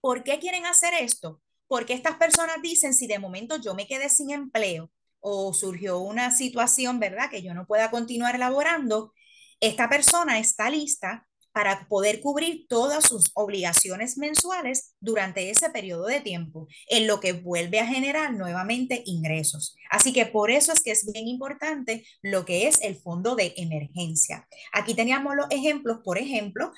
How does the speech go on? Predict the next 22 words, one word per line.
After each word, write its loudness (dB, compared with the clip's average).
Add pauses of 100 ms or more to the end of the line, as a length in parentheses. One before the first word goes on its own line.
(220)
de 6
una 2
persona 6
que 0
tenga -4
un -4
salario 0
aproximadamente -4
de -2
diez 2
cincuenta -2
por -2
hora, -2
¿verdad? -2 (320)
Sería 4
un -4
ingreso 4
de 0
mil -10
ochocientos 2
cuarenta -4
mensual. -2